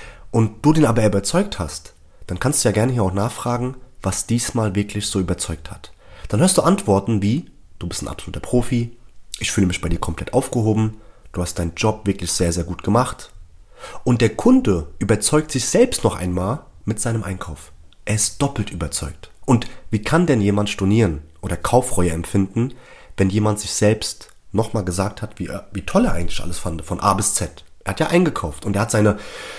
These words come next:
Kaufgründe nochmals hervorgehebt, nochmal gesagt, nochmal geäußert und automatisch dann ist er auch doppelt überzeugt. Ich weiß nicht, ob du das weißt, wir von der Duro Consulting GmbH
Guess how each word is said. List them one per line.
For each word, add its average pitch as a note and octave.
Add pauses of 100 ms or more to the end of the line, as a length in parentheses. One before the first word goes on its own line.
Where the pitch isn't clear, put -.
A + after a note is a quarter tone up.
(380)
Kaufgründe C#3+
nochmals G#2
hervorgehebt, C#3+ (240)
nochmal E2+
gesagt, F2+
nochmal F2
geäußert D3 (320)
und -
automatisch G#2+
dann F#2+
ist F#2
er F2+
auch G2 (280)
doppelt -
überzeugt. - (1000)
Ich -
weiß C3+
nicht, F#3+
ob -
du G2
das -
weißt, G#2
wir C#3
von D3+
der A2
Duro B2
Consulting F#2+
GmbH D#2